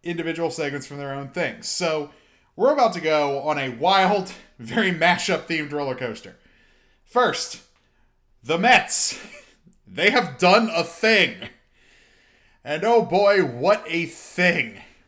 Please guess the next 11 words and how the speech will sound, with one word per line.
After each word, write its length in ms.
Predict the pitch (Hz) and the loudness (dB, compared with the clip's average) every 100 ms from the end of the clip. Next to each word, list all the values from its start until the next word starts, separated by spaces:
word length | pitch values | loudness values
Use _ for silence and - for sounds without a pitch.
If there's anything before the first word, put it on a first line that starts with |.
| _ _ _ _ _ _ _ _ _ _ _ _ _ | _ _ _ _ _ _ _ _ _ _ _ _ _
The 100 | 143 | -6
Mets 640 | 151 233 302 - - - - - _ _ _ _ _ _ _ _ _ | 2 2 2 -2 -4 -6 -10 -20 _ _ _ _ _ _ _ _ _
made 220 | 147 185 | 0 2
a 60 | 214 | 2
trade 540 | 185 208 202 185 185 - - - _ _ - | 2 4 6 6 4 -2 -10 -18 _ _ -4
with 220 | 185 196 | -2 0
the 60 | 202 | 0
Cleveland 440 | 208 196 185 175 | 4 4 4 2
Indians 720 | 160 127 107 87 - - - - _ _ _ _ _ _ - | 0 0 -4 -6 -12 -12 -12 -16 _ _ _ _ _ _ -4
to 140 | 190 | 0
acquire 680 | 170 - 180 180 170 165 | 0 -2 2 4 6 4